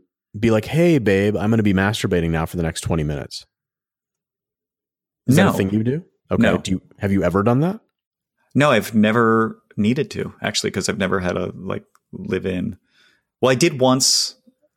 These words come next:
Speaker 2: Uh, I did for a while once, but I guess I would masturbate when she was working or something.
Speaker 1: Well, y-, okay, but you, but anybody who has a girlfriend is going to have her at their house sometimes, right? Like, over the night, like, so on and so forth.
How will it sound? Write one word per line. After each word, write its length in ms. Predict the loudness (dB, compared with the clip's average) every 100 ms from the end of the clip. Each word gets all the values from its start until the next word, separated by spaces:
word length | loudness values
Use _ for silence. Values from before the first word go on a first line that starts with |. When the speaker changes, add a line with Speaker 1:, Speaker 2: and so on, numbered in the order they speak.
| -6
Speaker 2:
Uh, 380 | -4 -4 -8 -10 _
I 80 | -2
did 260 | 0 0 -2
for 180 | -2
a 40 | 0
while 380 | 2 0 0 -2
once, 440 | -4 -2 -2 -4 -8 _ _ _
but 440 | -2 -2 -4 -10 -10 _ _
I 60 | -4
guess 200 | 0 0
I 40 |
would 120 | 0 0
masturbate 480 | -2 -2 -2 -4
when 100 | -4
she 160 | -4 -4
was 380 | -2 -2 -2 -4
working 340 | -4 -2 -4 -6
or 80 |
something. 380 | -6 -8 -8 -10 _ _ -20 _ _ _ 0
Speaker 1:
Well, 160 | 2
y-, 120 | 2 0
okay, 200 | 0 0
but 200 | 0 -2
you, 200 | -6 -6 -4
but 280 | -4 -4 -2
anybody 440 | 2 4 4 2
who 100 | 2
has 160 | 0 -2
a 40 |
girlfriend 420 | -2 -2 -2 -4
is 80 | -4
going 180 | -2 -2
to 60 | -2
have 240 | -2 -2
her 300 | -2 -4 -4 _ _ _ _
at 180 | -6 -2
their 160 | 0 0
house 460 | -2 -4 -6 -10 -4
sometimes, 560 | 0 0 -2 -4 -6
right? 140 | -4 -2
Like, 140 | -2
over 200 | 0 0
the 100 | 0
night, 360 | 2 4 2 0
like, 220 | -4 -4
so 140 | -2
on 60 | -2
and 100 | 0
so 140 | 0
forth. 300 | 0 -4 -4